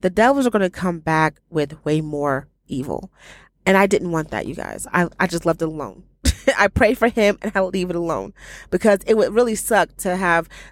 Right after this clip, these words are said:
the devils leave him and, like, seven come back, you know, seven plus those come. Man, no. Mm-mm.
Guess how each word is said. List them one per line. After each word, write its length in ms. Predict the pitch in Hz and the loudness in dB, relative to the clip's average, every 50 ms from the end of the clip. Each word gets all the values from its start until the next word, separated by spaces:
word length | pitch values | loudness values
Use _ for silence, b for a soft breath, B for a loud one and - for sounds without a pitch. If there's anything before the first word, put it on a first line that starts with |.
| B B | B B
the 260 | 156 220 233 262 269 254 | -2 0 0 2 2 2
devils 440 | 196 202 190 196 185 175 175 175 | 4 4 4 4 4 2 0 0
leave 220 | 175 170 165 160 160 | 0 0 0 0 -2
him 440 | - - 175 156 151 151 147 143 - - | -6 -8 -6 -6 -6 -6 -8 -10 -12 -10
and, 240 | 160 165 156 147 147 | -8 -8 -8 -6 -6
like, 280 | 147 143 135 - - _ | -6 -6 -6 -8 -12 _
seven 480 | - - - - 196 190 185 185 180 180 | -12 -8 -2 0 2 2 2 0 -2 -6
come 280 | - - - 190 170 165 | -6 -4 -4 -2 0 0
back, 220 | 170 170 160 _ - 180 _ - | 0 0 0 _ -8 -20 _ -8
you 80 | 196 | -4
know, 160 | 175 156 147 | -2 0 0
seven 320 | 156 - 196 185 170 175 175 | 0 2 0 0 0 -2 -8
plus 280 | - - 226 214 208 | -4 0 0 0 2
those 340 | - - 196 185 175 160 160 | 4 4 4 4 4 0 -2
come. 180 | - - - - _ | -6 -10 -10 -10 _
Man, 380 | - 190 185 180 190 180 175 - - | -10 -6 -4 -2 -2 -2 -4 -6 -8
no. 280 | 131 - - - - _ _ - | -12 -14 -14 -14 -16 _ _ -20
Mm-mm. 300 | 175 - - 104 - - | -18 -18 -18 -20 -20 -20